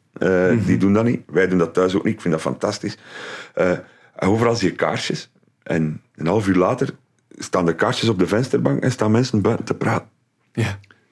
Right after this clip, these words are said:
Speaker 1: Dat is toch heerlijk. Dan, dan ontstaat dat. En als we dan nu... Een omgekeerde lockdown eigenlijk.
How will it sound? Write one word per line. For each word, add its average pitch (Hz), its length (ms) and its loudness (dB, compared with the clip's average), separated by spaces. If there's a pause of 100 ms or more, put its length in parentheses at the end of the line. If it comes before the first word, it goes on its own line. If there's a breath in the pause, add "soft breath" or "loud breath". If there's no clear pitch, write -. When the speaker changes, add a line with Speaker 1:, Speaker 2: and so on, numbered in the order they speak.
(420 soft breath)
Speaker 1:
Dat - 320 -2
is - 140 -8
toch - 340 -8
heerlijk. - 680 -10 (800 soft breath)
Dan, 104 360 2
dan 113 180 2
ontstaat 92 440 0
dat. - 140 -6 (640 soft breath)
En 120 100 0
als 101 160 0
we 101 100 4
dan 160 180 4
nu... 160 260 2 (1160)
Een 107 120 4
omgekeerde 151 480 4
lockdown 117 400 4
eigenlijk. 76 380 -2